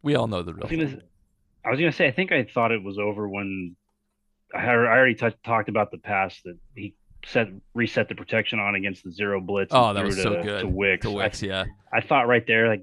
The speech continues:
Speaker 2: "Man, this game's over." Like,
Speaker 1: <laughs>
Speaker 2: and did you hear Shanahan's comments today?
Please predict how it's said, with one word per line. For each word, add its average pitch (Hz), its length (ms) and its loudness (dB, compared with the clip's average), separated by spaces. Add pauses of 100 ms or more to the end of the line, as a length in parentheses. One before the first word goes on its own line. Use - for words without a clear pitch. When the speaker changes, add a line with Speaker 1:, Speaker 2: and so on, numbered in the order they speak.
Speaker 2:
"Man, 101 320 -4
this 113 160 -2
game's 82 260 -4
over." 80 380 -10
Like, - 260 6 (520)
Speaker 1:
<laughs> - 120 -2
Speaker 2:
and 123 340 4 (360)
did 120 120 2
you 139 120 6
hear 156 260 6
Shanahan's 131 560 2
comments 131 440 -2
today? 139 440 -4